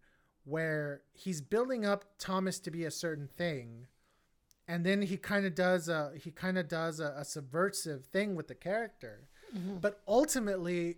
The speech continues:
Speaker 1: it's, it's a more richer experience because I think it ties into something that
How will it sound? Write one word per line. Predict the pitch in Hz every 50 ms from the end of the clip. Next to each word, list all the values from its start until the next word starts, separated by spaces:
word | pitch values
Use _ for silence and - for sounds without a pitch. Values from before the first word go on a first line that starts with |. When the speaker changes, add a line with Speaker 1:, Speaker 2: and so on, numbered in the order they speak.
| - -
Speaker 1:
it's, | 180 175 - - - -
it's | 185 180 -
a | 190 185
more | 170 170 185 208 196
richer | 170 180 190 190 - - 196 170
experience | 147 - - - - - 226 247 247 214 185 156 151 147 147 - -
because | - - 156 - 175 175 147
I | 165
think | 151 180 175
it | 180 170
ties | - - 165 170 165 139
into | 160 165 170 170 - 165 151 147 139 135 131 135 - - _ _ _ _ _ _
something | - - 226 240 226 233 285 262 240
that | 208 220 208 202 190 175